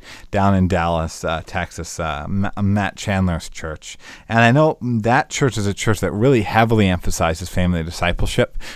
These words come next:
for parents, but at the same time, it, it is a church that is known for reaching a lot of unchurched people, including unchurched children. And so I think that's, even if that's just one example, it's an example that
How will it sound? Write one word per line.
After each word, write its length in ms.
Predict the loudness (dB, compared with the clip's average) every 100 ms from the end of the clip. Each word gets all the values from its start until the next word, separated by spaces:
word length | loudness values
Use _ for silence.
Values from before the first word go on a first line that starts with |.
| -8
for 100 | -8
parents, 540 | -2 0 0 -2 -8 -16 -18 -4
but 100 | -2
at 100 | -2
the 80 | -4
same 240 | -2 0
time, 180 | -2 -4
it, 140 | -8 -6
it 160 | 0
is 160 | 2 2
a 60 | 0
church 440 | -2 0 -2 -2
that 240 | 0 0 0
is 200 | -2 4
known 380 | 6 6 4
for 240 | 0 0 0
reaching 340 | 0 -2 0
a 80 | 2
lot 200 | 2 0
of 60 | -2
unchurched 460 | -4 -6 -6 -10 -6
people, 380 | -6 -4 -6 -6
including 540 | -6 -4 0 0 0 -2
unchurched 580 | -2 -2 -4 -10 -12 -8
children. 440 | -4 -2 -4 -8 -12 -18 -8
And 120 | -4
so 120 | -2
I 100 | 0
think 220 | 2 0 2
that's, 320 | 0 0 -4
even 260 | 0 2 4
if 80 | 2
that's 180 | 0 -2
just 160 | -4
one 280 | 2 4 4
example, 520 | 2 0 -4 -4 -4
it's 140 | -4 -2
an 80 |
example 480 | -2 0 -2 -2 -2
that 240 | -2 -2